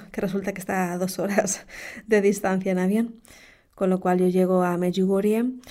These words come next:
un poco buscando ese Kit Kat famoso, eh, donde no tener que usar la cabeza, que era lo que me dolía por tanto usar.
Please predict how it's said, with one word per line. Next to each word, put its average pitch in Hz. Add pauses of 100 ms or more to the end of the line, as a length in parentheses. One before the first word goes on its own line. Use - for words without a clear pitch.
(300)
un 208
poco 202
buscando 208
ese 226
Kit 190
Kat -
famoso, 180 (500)
eh, 185
donde 180
no 185
tener 190
que 190
usar 190
la 185
cabeza, 190
que 208
era 202
lo 196
que 196
me 185
dolía 185
por 190
tanto 180
usar. 196